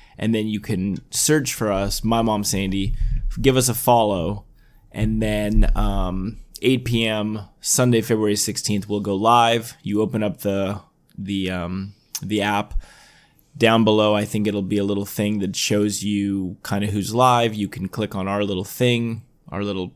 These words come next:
it'll come up, and then you'll be taken into, um, what I'm assuming is kind of like a little chat room thing, and then you can call in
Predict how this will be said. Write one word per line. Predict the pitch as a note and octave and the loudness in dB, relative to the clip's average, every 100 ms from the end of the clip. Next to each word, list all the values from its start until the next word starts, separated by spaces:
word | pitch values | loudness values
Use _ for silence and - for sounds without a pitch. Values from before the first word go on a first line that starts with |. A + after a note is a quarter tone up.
| - | -8
it'll | F#2+ F#2 | -8 -6
come | - G#2 | -4 0
up, | A2+ A#2 - - - _ - _ _ _ _ | 0 2 0 0 -6 _ -20 _ _ _ _
and | G2+ A2 | -6 -2
then | G#2 G#2 | -2 -2
you'll | G#2 G2 | -2 -2
be | G2 G2 | -4 -6
taken | - A#2 G2+ G2 | -4 0 0 0
into, | G2 F#2+ - G2 F#2 F2+ - | -2 -4 -4 -4 -4 -4 -4
um, | F#2 E2+ G2 | -6 -4 0
what | B2 | 2
I'm | A#2+ | 2
assuming | A2 - G3+ F3+ A2 A2 B2 B2 | 0 2 4 4 4 2 -4 -6
is | G2 G#2+ G2+ | -2 -2 -2
kind | A#2 A2 | -2 -2
of | G2+ | -2
like | G2+ | -4
a | |
little | G#2+ F#2+ | -4 -6
chat | - A#2+ A2 A#2 | -2 0 0 0
room | B2 B2 | 0 0
thing, | B2 B2+ B2+ C3 C3 - | 0 -2 -2 -4 -10 -6
and | G#2+ G2+ | -2 -2
then | G#2 | -2
you | G2+ | -2
can | G#2 G2 | -4 -6
call | - A2 G#2 | -2 0 0
in | G2+ G2 F#2+ | 0 -2 -4